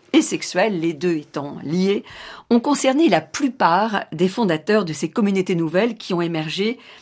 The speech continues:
à la marge de l'Église, j'allais dire, dans les années soixante-dix, donc après le Concile Vatican deux. Alors, vous vous êtes lancé dans cette grande enquête.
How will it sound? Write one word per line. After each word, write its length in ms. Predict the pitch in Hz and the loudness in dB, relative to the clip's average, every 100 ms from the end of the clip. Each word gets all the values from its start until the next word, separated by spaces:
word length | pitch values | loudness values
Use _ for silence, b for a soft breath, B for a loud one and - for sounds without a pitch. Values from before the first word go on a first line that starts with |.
| B B 226 | B B 2
à 60 | |
la 140 | 233 220 | 4 4
marge 240 | 233 208 | 2 2
de 80 | 196 | -2
l'Église, 400 | 190 170 214 202 | -2 0 0 0
j'allais 180 | 165 180 | 0 0
dire, 300 | 190 247 190 | 0 0 0
dans 140 | 202 | 0
les 160 | 190 202 | 2 2
années 220 | 220 254 | 2 0
soixante-dix, 760 | 247 262 240 202 175 196 240 | 0 0 0 0 -4 -4 -2
donc 180 | 208 214 - | -2 -2 -2
après 400 | 185 - 254 262 - B B | -4 -2 -2 -2 -4 B B
le 180 | 214 247 | 2 2
Concile 440 | 269 220 208 294 | 2 -2 -2 -2
Vatican 400 | 208 196 226 185 | -2 -2 -4 -6
deux. 220 | 151 147 139 B B B B | -6 -8 -12 B B B B
Alors, 300 | 233 165 - - | 4 4 2 -4
vous 120 | 302 | 0
vous 160 | 339 | 0
êtes 140 | 311 311 | 0 0
lancé 260 | 214 208 | -2 0
dans 80 | 233 | -2
cette 220 | 180 170 | -2 -4
grande 200 | 165 233 | -2 0
enquête. 480 | 190 156 165 202 208 | 0 -2 -2 -4 -4